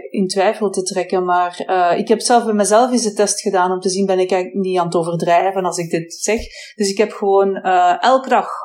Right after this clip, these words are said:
u-, opgeschreven wat ik deed. En op het einde de El-, Excel-sheet alles laten, eh, middelen. En dan kwam je inderdaad op vijfenvijftig uur per week. En ik denk echt wat belangrijk is om te benadrukken naar, naar een, een, een breed publiek is...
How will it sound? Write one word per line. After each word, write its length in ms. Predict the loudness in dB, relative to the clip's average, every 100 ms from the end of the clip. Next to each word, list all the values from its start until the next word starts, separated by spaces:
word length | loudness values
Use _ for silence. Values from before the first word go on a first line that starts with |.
| -2
u-, 240 | 0 0 0
opgeschreven 600 | -2 0 -2 0 2 2
wat 120 | 2
ik 120 | 2
deed. 520 | 4 2 0 -8 -18 -4
En 100 | -2
op 60 |
het 80 | 0
einde 320 | 2 4 4 2
de 80 |
El-, 280 | 2 2 0
Excel-sheet 600 | -4 -2 2 2 2 0 2
alles 260 | 2 2
laten, 580 | 0 0 2 2 2 -2 -14 -20 _ _
eh, 460 | 0 4 6 4
middelen. 420 | 4 4 4 2 2
En 280 | 2 2
dan 140 | 0 0
kwam 140 | 4
je 80 | 4
inderdaad 360 | 4 4 2 0
op 80 |
vijfenvijftig 580 | -2 0 2 0 -2 -6
uur 120 | -8
per 140 | -6 -2
week. 440 | 2 0 -2 -12 _ -20 -20 -20 -2
En 160 | 0 2
ik 120 | 4
denk 180 | 2 2
echt 220 | -4 -2
wat 120 | 0
belangrijk 440 | 2 2 2 0
is 140 | -2 -2
om 100 | -2
te 100 | -2
benadrukken 580 | 0 2 0 0 -2 0
naar, 280 | 0 -2 -4
naar 200 | -6 -4
een, 160 | -8
een, 280 | -8 -6 -8 -8
een 160 | -6
breed 280 | -2 0 0
publiek 360 | -4 -4 -4 -4
is... 320 | -6 -8